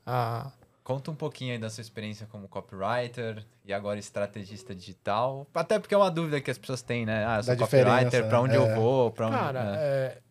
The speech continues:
Speaker 1: eu comecei no marketing digital em dois mil e treze e naquela época eu comecei fazendo afiliados e, ah, porque a afiliação era muito importante, né? Era
Speaker 2: Uhum.
Speaker 1: muito forte quando o mercado começou no Brasil. Então,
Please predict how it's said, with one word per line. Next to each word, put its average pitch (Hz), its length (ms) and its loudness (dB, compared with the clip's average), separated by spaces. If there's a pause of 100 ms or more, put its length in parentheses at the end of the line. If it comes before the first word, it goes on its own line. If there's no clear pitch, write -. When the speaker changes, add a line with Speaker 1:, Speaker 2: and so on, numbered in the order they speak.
(160)
Speaker 1:
eu 180 200 2
comecei 180 520 -2
no 160 80 -2
marketing 151 360 -4
digital 143 400 -4
em 151 80 -6
dois 139 240 -6
mil 147 100 0
e 165 60 -2
treze 139 500 2 (880)
e 131 540 2
naquela 127 420 0
época 127 300 -8
eu 143 80 -4
comecei 131 460 -2
fazendo 131 360 -4
afiliados 123 760 0
e, 113 340 -2 (840)
ah, 113 640 -2 (760)
porque - 120 -6
a 127 40 0
afiliação 131 540 -4
era 127 120 -2
muito 151 340 -2
importante, 123 500 0
né? 123 60 2
Era 120 100 2
Speaker 2:
Uhum. 120 80 -4
Speaker 1:
muito 147 180 -4
forte 127 480 -4
quando 123 260 -8
o 127 140 -8
mercado 120 400 -4
começou 127 340 -6
no 123 60 0
Brasil. 120 280 -2
Então, 147 400 -4